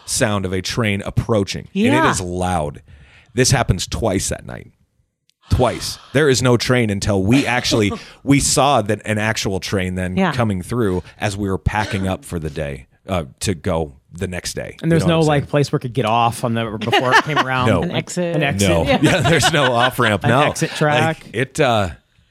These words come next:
Speaker 1: it was
Speaker 2: It just
Speaker 1: pretty
Speaker 2: didn't
Speaker 1: intense.
Speaker 2: happen.
Speaker 3: Did you get that on video at all?
Speaker 1: We got it both, yeah.
Speaker 2: Oh.
Speaker 1: We got all the
Speaker 3: That
Speaker 1: stuff on
Speaker 3: is
Speaker 1: video.
Speaker 3: awesome.
Speaker 1: Um, the, every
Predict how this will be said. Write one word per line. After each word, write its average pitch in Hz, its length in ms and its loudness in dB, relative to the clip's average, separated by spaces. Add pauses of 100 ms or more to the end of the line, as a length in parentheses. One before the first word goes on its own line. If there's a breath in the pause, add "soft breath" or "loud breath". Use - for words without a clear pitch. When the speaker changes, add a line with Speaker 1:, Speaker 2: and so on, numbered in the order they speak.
(200)
Speaker 1:
it 117 60 -2
was 131 120 2
Speaker 2:
It - 20 -6
just - 60 -8
Speaker 1:
pretty 131 160 2
Speaker 2:
didn't 101 160 -4
Speaker 1:
intense. 92 380 -6
Speaker 2:
happen. - 140 -20
Speaker 3:
Did 151 100 4
you 147 60 4
get 156 100 2
that 147 120 2
on 123 120 2
video 120 260 2
at 131 60 2
all? 147 320 -2
Speaker 1:
We 117 120 2
got 110 140 4
it 98 120 -2
both, 98 260 -2
yeah. 90 300 -2
Speaker 2:
Oh. 180 400 0
Speaker 1:
We 120 60 4
got 117 100 2
all 117 200 4
the 143 80 2
Speaker 3:
That 135 60 2
Speaker 1:
stuff 123 240 0
on 92 80 -2
Speaker 3:
is 90 60 -6
Speaker 1:
video. 82 220 -2
Speaker 3:
awesome. 92 600 -6
Speaker 1:
Um, 87 400 -4 (160)
the, 95 220 -6 (100)
every 107 600 0